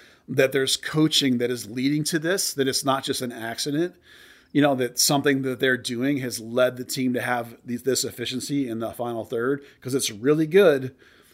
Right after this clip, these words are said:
But, you know, in the past, this team has not been really good in that <laughs> particular area, in that efficiency in the final third. So, um, uh, the, the fact that there's a history of it is why I'm a little bit worried about it. I, only in the sense of, like,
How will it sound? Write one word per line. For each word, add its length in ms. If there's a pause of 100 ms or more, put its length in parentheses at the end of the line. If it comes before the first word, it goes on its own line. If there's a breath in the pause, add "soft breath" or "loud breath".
(120 soft breath)
But, 420 (200)
you 100
know, 200
in 200
the 80
past, 420
this 200
team 160
has 160
not 320
been 160
really 180
good 180
in 120
that 320
<laughs> 0
particular 500
area, 580 (280 loud breath)
in 160
that 180
efficiency 480
in 80
the 80
final 280
third. 380
So, 360 (340 loud breath)
um, 380 (160)
uh, 180
the, 120
the 180
fact 260
that 80
there's 180
a 80
history 520
of 140
it 200
is 180
why 280
I'm 160
a 40
little 160
bit 140
worried 220
about 260
it. 180 (360 loud breath)
I, 180
only 320
in 80
the 80
sense 300
of, 120
like, 440